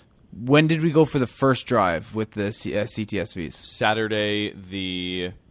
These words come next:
Speaker 1: So that was
Speaker 2: eleventh.
Speaker 1: the Saturday before the Sunset G T?
Speaker 2: Yes. We're, like, a week ahead of Sunset G T now.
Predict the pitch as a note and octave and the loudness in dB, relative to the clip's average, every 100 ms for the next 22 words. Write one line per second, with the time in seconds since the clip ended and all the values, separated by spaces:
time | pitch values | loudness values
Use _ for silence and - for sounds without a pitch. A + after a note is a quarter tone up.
0 | _ _ - - C#3 C3 B2+ C3+ A#2+ E2+ | _ _ -6 4 6 6 6 4 2 -2
1 | A#2+ - C3 A#2+ A#2+ A2+ A#2 - - A#2 | -6 2 6 6 6 2 -2 -4 -2 2
2 | C3 D3 E3+ - - C3+ C3 A#2+ C3 C3 | 4 6 4 0 -8 -6 -4 -2 -2 -2
3 | C3 C#3 C#3 D#3 A3 - _ _ _ _ | -2 -2 -2 0 -2 -4 _ _ _ _
4 | - - F#2+ F2 - - _ _ _ _ | -20 -8 -6 -6 -12 -18 _ _ _ _
5 | - G#2+ B2 B2+ A#2+ A2+ G#2+ A#2 G#2+ G#2 | -8 0 4 4 4 2 -2 -2 0 2
6 | G2+ F#2+ G#2 G2 F2+ F#2 E2 F2 C#2 D#2+ | 2 0 -4 -6 -8 -12 -12 -10 -10 -12